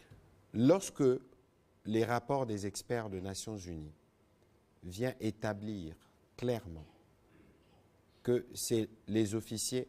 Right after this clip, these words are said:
rwandais, les noms ont été cités, les méthodes ont été dénoncées. Lorsque vous regardez les modus operandi du massacre que vous abordez, ça correspond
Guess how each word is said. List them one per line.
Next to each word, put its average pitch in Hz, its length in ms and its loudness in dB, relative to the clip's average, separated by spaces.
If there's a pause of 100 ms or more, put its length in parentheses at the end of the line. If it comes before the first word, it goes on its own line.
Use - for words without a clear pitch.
rwandais, 92 500 -2 (640)
les 101 180 2
noms 127 300 2
ont 113 120 -4
été 101 300 -2
cités, - 540 -8 (440)
les 101 140 2
méthodes 110 480 0
ont 117 100 0
été 98 280 -4
dénoncées. 92 720 -2 (680)
Lorsque 131 360 4
vous 113 180 0
regardez 95 580 -2 (320)
les 98 140 2
modus 110 520 2
operandi 104 600 -2
du 104 120 -6
massacre 101 560 -6
que 92 100 -8
vous 90 280 -6
abordez, 80 440 -6 (400)
ça - 180 -2
correspond 104 640 -4